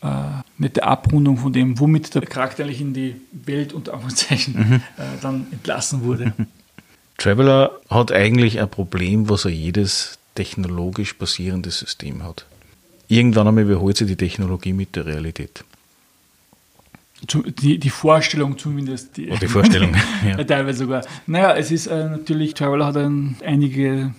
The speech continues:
Speaker 1: mm, Anachronismen, wie man so schön sagt. Also diese Computer, die dort verwendet werden, die wirken einfach sehr, ähm, also im Klassik zumindest, das, das Ganze wirkt ein bisschen, ja, wie aus den siebziger Jahren einfach,
Speaker 2: Mhm.
Speaker 1: aus denen es auch ist.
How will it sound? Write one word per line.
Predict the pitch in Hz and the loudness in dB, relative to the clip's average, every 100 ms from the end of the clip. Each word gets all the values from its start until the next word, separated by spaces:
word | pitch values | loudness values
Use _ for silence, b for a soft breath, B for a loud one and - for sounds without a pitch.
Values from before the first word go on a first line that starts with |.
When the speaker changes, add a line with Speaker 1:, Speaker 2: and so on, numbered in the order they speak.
| - | -8
Speaker 1:
mm, | 170 73 - | -6 -4 -4
Anachronismen, | 139 135 139 147 143 139 | -2 -2 0 0 2 2
wie | |
man | 127 | 2
so | 120 | -2
schön | 117 | -4
sagt. | 131 - - | -6 -6 -6
Also | 131 127 | -6 -4
diese | 135 127 135 131 131 B - | -4 -2 0 -2 -4 B -2
Computer, | 147 - _ 147 156 160 | -2 -2 _ 2 4 4
die | 143 147 | 4 4
dort | 147 | 2
verwendet | 139 135 143 147 135 | 2 0 2 2 2
werden, | 143 139 139 | 2 2 2
die | 135 139 135 123 | 0 0 0 0
wirken | 139 139 147 139 | 0 0 -2 0
einfach | 139 - - | 0 -2 -4
sehr, | - 135 131 131 135 147 - 151 147 | -4 -2 0 0 0 -2 -4 -4 -4
ähm, | 143 139 139 139 | -2 -2 -2 -2
also | - 135 | -2 0
im | 127 | 0
Klassik | 139 143 139 | 0 -2 -2
zumindest, | 147 143 135 127 - B B B B - 131 - | 2 4 4 0 -6 B B B B -20 -12 -10
das, | - | -6
das | 147 135 | -4 -2
Ganze | 147 143 135 | 2 2 2
wirkt | 131 135 | 0 0
ein | 135 | -2
bisschen, | - 139 139 139 | -2 -2 0 0
ja, | 139 | 2
wie | 135 | 4
aus | 147 | 4
den | - | 2
siebziger | 123 123 131 135 | -2 0 0 2
Jahren | 127 120 | 2 0
einfach, | 113 92 | -4 -4
Speaker 2:
Mhm. | 101 | -6
Speaker 1:
aus | - 139 | -6 -6
denen | - 131 | -2 -2
es | 123 | -2
auch | - - | -6 -8
ist. | 151 - | -10 -12